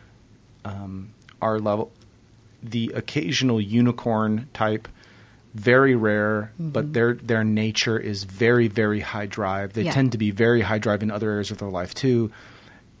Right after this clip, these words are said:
Speaker 1: Extremely competitive,
Speaker 2: Mm-hmm.
Speaker 1: incredibly, uh, out there professionally and grinding and competing. They just like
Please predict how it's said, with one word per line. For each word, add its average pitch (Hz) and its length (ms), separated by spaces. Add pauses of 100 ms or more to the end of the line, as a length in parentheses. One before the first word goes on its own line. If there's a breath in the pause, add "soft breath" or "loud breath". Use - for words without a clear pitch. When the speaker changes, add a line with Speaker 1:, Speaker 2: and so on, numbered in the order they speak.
(760)
Speaker 1:
Extremely 165 800
competitive, 95 720
Speaker 2:
Mm-hmm. 160 220
Speaker 1:
incredibly, 117 1120 (520 loud breath)
uh, 110 180 (260)
out 165 260
there 113 320
professionally 117 1080
and 104 320
grinding 113 760
and 101 140
competing. 110 840
They 120 140
just 123 240
like 107 460